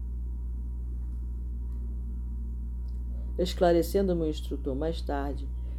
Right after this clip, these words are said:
que o estado natural da alma encarnada pode ser comparado, em maior ou menor grau, à hipnose profundo, profunda,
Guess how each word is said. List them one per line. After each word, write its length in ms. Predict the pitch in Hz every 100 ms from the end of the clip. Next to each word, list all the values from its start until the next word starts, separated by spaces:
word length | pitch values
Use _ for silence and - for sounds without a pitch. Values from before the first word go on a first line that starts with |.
| -
que 80 | -
o 60 | 196
estado 380 | 190 214 208
natural 500 | 196 185 180 165 156
da 160 | 156 165
alma 460 | 160 170 208 196 160
encarnada 1080 | 151 151 165 170 143 127 120 123 120 135 139 - - - - -
pode 300 | 190 208 196
ser 360 | 180 - 165 170
comparado, 840 | - 208 208 175 143 139 139 135 - -
em 120 | 175
maior 400 | 185 165 147 143
ou 60 | 151
menor 320 | 151 143 131
grau, 440 | 123 120 120 120 - - - - - - -
à 140 | 196
hipnose 540 | 208 214 190 190 185
profundo, 760 | 180 185 190 - 151 147 127 - - - - - - -
profunda, 680 | 143 139 - 139 127 -